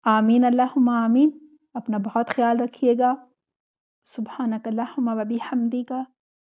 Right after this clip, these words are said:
नशहदु ला इलाहा इल्ला अंता, नस्तगफिरुका व नतूबु इलैक।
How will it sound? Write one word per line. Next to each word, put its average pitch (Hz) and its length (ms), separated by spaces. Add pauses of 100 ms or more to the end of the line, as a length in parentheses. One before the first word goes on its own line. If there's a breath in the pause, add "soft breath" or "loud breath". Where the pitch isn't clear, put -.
(120)
नशहदु 247 460
ला 226 200 (360)
इलाहा 226 400
इल्ला 220 340
अंता, 240 380 (460)
नस्तगफिरुका 233 1000 (140)
व 247 80
नतूबु 214 560
इलैक। 214 360